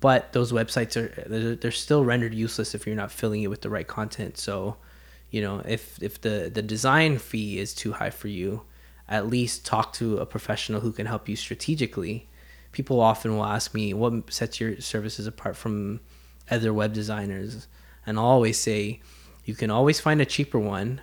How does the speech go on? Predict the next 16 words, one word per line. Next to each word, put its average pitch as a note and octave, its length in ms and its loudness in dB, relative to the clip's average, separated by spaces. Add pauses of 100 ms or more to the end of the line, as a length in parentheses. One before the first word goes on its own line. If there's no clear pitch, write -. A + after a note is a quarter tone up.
(200)
and A2+ 120 -2
you A2 60 -2
can B2 160 0
always B2+ 340 6
find A#2+ 420 2
one A2 220 2
that G#2 400 0 (280)
makes A2+ 360 0
the A2+ 60 0
sites A2+ 300 -2
more G#2+ 120 0
beautiful A2 600 -2
and G2+ 140 -4
do A2 140 -4
more G#2+ 240 -2
things. A#2+ 640 -4